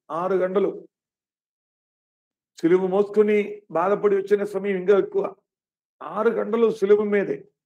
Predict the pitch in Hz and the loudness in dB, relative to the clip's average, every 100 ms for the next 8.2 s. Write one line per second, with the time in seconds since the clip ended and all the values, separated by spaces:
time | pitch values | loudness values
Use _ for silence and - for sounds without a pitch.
0 | _ _ _ _ _ _ _ _ _ 156 | _ _ _ _ _ _ _ _ _ -6
1 | 156 - 175 214 220 220 220 208 208 196 | -6 -2 2 4 4 4 4 2 -2 -4
2 | 190 196 208 208 202 202 202 175 160 185 | -2 2 4 4 2 -2 0 0 2 0
3 | - _ _ _ _ _ _ _ - 185 | -4 _ _ _ _ _ _ _ -4 0
4 | 196 190 - 185 208 240 240 233 226 226 | 0 -2 0 0 2 2 2 2 0 -4
5 | 220 - _ _ _ _ _ _ _ 147 | -8 -12 _ _ _ _ _ _ _ -2
6 | 160 185 - 247 233 233 - 220 214 - | 0 0 -2 -2 0 0 0 0 0 -6
7 | - 185 202 233 233 220 202 - 196 - | -6 -2 -2 -2 -2 0 -2 -2 -2 -2
8 | - | -6